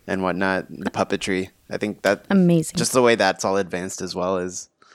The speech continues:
Speaker 1: is just incredible, and how they can also use C G I to supplement it, you know? Um, so then you get, you get the best of everything. And I think that's what,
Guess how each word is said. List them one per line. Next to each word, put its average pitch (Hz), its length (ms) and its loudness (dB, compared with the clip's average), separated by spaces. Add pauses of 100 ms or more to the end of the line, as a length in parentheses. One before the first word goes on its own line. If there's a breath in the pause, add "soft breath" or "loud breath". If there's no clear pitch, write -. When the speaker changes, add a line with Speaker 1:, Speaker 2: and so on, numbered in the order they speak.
(440 soft breath)
Speaker 1:
is 87 260 -6 (140)
just 90 240 -2
incredible, 87 480 -2
and 92 120 -4
how 98 100 0
they 92 140 -2
can 92 320 -8 (1000)
also 101 500 2
use 110 180 -4
C 120 120 -4
G 113 180 0
I 127 100 6
to 110 80 -2
supplement 92 460 0
it, - 140 -12 (100)
you - 140 -10
know? 95 220 -8 (300)
Um, 87 520 -6 (400)
so - 100 -14
then 92 380 -6
you 95 120 -14
get, - 300 0
you - 100 -20
get 113 140 0
the 117 60 -2
best 104 320 0
of - 60 -14
everything. 87 440 -10 (460 loud breath)
And 127 80 2
I 139 40 4
think 139 120 2
that's 135 200 4
what, 117 300 4